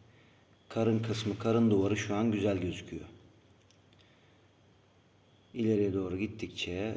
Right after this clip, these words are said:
evet, boynuzun içerisinde çatlak,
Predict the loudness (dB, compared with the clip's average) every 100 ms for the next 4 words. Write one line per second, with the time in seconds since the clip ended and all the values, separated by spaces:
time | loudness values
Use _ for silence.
0 | -6 -8 -6 2 4 4 4 4 4 2
1 | 2 0 0 4 4 2 -4 -14 -20 -20
2 | -20 -20 _ _ _ _ _ _ _ _
3 | _ _ _ _ _ 0 0 0 2 2
4 | 2 -8